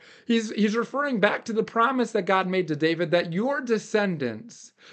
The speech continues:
that your lineage is gonna lead this world, is gonna bring God's people to so many good things.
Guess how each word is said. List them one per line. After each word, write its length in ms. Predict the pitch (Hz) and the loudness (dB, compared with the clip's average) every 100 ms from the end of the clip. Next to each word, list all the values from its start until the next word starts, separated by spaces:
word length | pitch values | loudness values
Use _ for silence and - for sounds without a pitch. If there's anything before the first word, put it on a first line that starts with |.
| - | 0
that 160 | 220 | 2
your 340 | 214 247 294 294 | 0 -2 -2 -2
lineage 800 | 233 247 254 220 185 156 139 | 0 2 2 0 2 0 -2
is 140 | 196 180 | -6 -2
gonna 200 | 240 233 | 0 2
lead 460 | 196 220 285 247 | 2 2 0 -4
this 240 | 220 240 233 | -4 -4 -2
world, 420 | 202 208 185 160 | 2 4 4 2
is 100 | 170 | 0
gonna 200 | 240 233 | 0 -2
bring 420 | 160 185 254 294 | -2 0 0 0
God's 340 | 233 240 240 - | -2 -2 -4 -6
people 380 | 226 233 - | -4 -2 -2
to 100 | 170 | -2
so 300 | 165 - 233 | -2 0 -2
many 240 | 285 277 254 | -2 -6 -4
good 400 | 180 220 226 - | 2 2 2 0
things. 560 | 196 180 127 113 113 | 0 0 -2 -6 -12